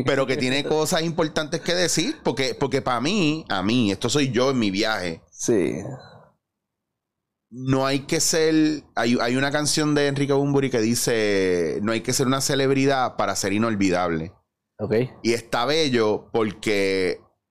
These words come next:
Speaker 1: para mí, la gente que yo admiro, yo admiro mucha gente en los medios, pero hay gente fuera de los medios que, que es usted y tenga y que cuando me llaman, lo que tú necesites, yo estoy ahí.
Speaker 2: Ya,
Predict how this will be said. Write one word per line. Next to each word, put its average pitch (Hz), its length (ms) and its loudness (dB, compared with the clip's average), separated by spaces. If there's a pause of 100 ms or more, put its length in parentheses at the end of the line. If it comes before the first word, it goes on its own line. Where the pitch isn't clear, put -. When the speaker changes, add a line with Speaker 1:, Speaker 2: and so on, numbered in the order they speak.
(240)
Speaker 1:
para 110 380 0
mí, 131 280 2
la 107 120 0
gente 107 240 -4
que 120 120 2
yo 131 60 2
admiro, 127 920 2
yo 104 140 -2
admiro 113 260 0
mucha 127 240 0
gente 123 160 -2
en 123 60 2
los 123 100 0
medios, 135 360 2
pero - 140 -2
hay 95 80 -2
gente 104 180 -4
fuera 117 240 -2
de 123 80 0
los 127 100 -2
medios 120 520 2
que, 104 360 0
que 95 180 0
es 95 40 0
usted 110 280 -2
y 123 120 -4
tenga 131 460 0
y 113 140 2
que 90 460 0
cuando 95 280 -2
me 90 140 0
llaman, 131 580 0
lo 107 160 2
que 95 100 0
tú 123 300 2
necesites, 135 540 0
yo 95 100 0
estoy 101 240 0
ahí. 80 260 -2 (160)
Speaker 2:
Ya, - 640 -8